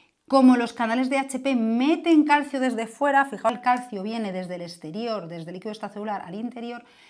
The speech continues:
me genera despolarización, lo que es este potencial en meseta. La célula está despolarizada más tiempo.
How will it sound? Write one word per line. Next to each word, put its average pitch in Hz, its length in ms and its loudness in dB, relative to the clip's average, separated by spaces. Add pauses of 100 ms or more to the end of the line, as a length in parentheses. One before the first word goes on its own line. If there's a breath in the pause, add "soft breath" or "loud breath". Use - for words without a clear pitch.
(340 loud breath)
me 233 400 -2
genera 226 680 -2
despolarización, 170 1160 -12 (240 soft breath)
lo 185 160 -8
que 202 60 -8
es 208 120 -8
este 226 220 -10
potencial 202 640 -10 (260)
en 190 260 -6
meseta. 160 580 -6
La 160 100 -16
célula 196 200 -10
está 202 180 -10
despolarizada 175 640 -12
más 151 280 -16
tiempo. 151 480 -18